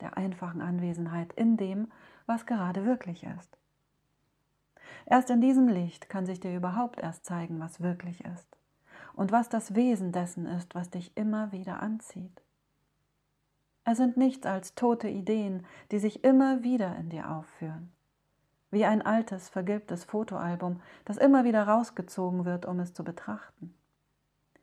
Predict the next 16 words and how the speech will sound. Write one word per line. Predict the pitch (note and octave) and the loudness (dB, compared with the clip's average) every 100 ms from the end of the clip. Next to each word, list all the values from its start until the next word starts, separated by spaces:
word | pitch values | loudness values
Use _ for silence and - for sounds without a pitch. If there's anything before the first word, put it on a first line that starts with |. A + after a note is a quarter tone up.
| _ | _
Die | G3+ | -6
toten | G3+ C#4+ D4 A#3+ | 2 4 4 2
Ideen | G3+ G#3+ A3 G3+ | 2 0 0 0
über | F#3 F3+ | -2 -4
dich | F3 F3+ F3+ - _ _ _ _ _ | -4 -6 -8 -16 _ _ _ _ _
ziehen | - C#4 A3+ | 4 6 6
deine | F#3 F3+ | 4 2
Aufmerksamkeit | G3+ G3+ F#3 F3 - E3+ - F3 F3 | 2 0 -4 -6 -6 -8 -4 -4 -4
in | F3 | -6
ihren | F3 F3 F3 | -4 -4 -4
Bann, | E3+ E3+ F3 _ _ | -4 -6 -10 _ _
um | - F#3 | -4 -2
dich | G3 G3+ | -2 -2
in | |
die | F#3+ G3 | -4 0
altbekannte | G#3 A3 - - F#3 F3 F3+ | 0 0 -6 -8 -8 -8 -8